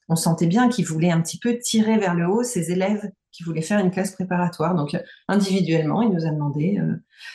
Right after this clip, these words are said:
et donc, euh, bon, moi, j'étais dans les bons élèves, hein, de la classe, notamment en maths.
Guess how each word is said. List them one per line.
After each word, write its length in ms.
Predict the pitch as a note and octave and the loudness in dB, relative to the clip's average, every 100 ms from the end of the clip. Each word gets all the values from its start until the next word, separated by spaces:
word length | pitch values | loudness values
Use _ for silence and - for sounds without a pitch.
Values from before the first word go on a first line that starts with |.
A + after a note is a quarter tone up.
| - _ _ - | -20 _ _ -6
et 120 | E3+ D3+ | -2 2
donc, 360 | D#3 D#3 - | 2 2 0
euh, 180 | D3+ C#3 | 0 2
bon, 100 | C#3 | 4
moi, 120 | D3+ | 4
j'étais 220 | E3 E3 | 4 4
dans 120 | D3 D3 | 4 4
les 80 | |
bons 260 | C#3+ D#3+ D3+ | 4 2 4
élèves, 320 | F#3 A3 D#3 | 4 4 2
hein, 380 | E3 E3 D3+ C#3+ | 0 0 0 -2
de 100 | C#3+ | -4
la 120 | C3+ | -4
classe, 280 | C#3+ G3+ - | -2 -2 0
notamment 360 | D#3 D3 D3 D3 | -2 -2 -2 0
en 80 | E3 | 2
maths. 380 | A3+ C4 - | 2 0 -8